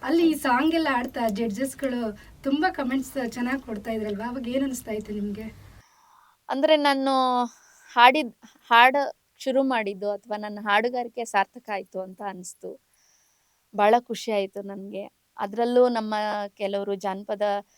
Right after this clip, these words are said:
Speaker 2: ವಿದ್ವಾಂಸರು ಬಂದಿದ್ರು, ಅದ್ರಲ್ಲಿ ಗುರುರಾಜ್ ಹೊಸಕೋಟೆ ಸರ್ ಅವ್ರು ಬಂದಿದ್ರು. ಆ, "ಎಲ್ಲಿದ್ಯವ್ವ ಇಲ್-, ಇಷ್ಟ್ ದಿವ್ಸ?" ಅಂತ ಕೇಳಿ ತುಂಬಾ ಅಪ್ರಿಷಿಯೇಟ್ ಮಾಡಿದ್ರು. ಆ, ಬಹಳ ಖುಷಿ ಆಯ್ತು. ಎಲ್ಲರೂ ಕೂಡ ಆ ಒಂದು ಶೋನಲ್ಲಿ, ಆ,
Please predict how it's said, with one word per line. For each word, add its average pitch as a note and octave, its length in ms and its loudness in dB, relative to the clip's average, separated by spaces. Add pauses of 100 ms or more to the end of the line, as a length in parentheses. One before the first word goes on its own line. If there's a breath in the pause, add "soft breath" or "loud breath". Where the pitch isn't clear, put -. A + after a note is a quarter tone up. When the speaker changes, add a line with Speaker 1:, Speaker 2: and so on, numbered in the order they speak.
(140)
Speaker 2:
ವಿದ್ವಾಂಸರು A3+ 560 -4
ಬಂದಿದ್ರು, F#3+ 420 -4
ಅದ್ರಲ್ಲಿ G3+ 880 -4
ಗುರುರಾಜ್ A#3 360 4
ಹೊಸಕೋಟೆ G#3+ 440 -4
ಸರ್ G#3+ 200 -6
ಅವ್ರು F#3+ 180 -4
ಬಂದಿದ್ರು. F#3+ 640 -8 (420)
ಆ, G3 400 -2
"ಎಲ್ಲಿದ್ಯವ್ವ B3 580 2
ಇಲ್-, A3+ 280 6
ಇಷ್ಟ್ - 240 -10
ದಿವ್ಸ?" G#3+ 280 -4
ಅಂತ G#3 280 -6
ಕೇಳಿ G3+ 460 -4
ತುಂಬಾ G#3 260 -6
ಅಪ್ರಿಷಿಯೇಟ್ G3+ 420 -8
ಮಾಡಿದ್ರು. F#3+ 600 -12 (880)
ಆ, F#3+ 380 -12
ಬಹಳ G3 320 -2
ಖುಷಿ G#3 300 -10
ಆಯ್ತು. F#3 420 -10 (120)
ಎಲ್ಲರೂ B3 400 4
ಕೂಡ B3+ 220 -2 (300)
ಆ F#3+ 200 -2
ಒಂದು F#3+ 200 -8
ಶೋನಲ್ಲಿ, G3+ 680 -12 (200)
ಆ, G3 420 0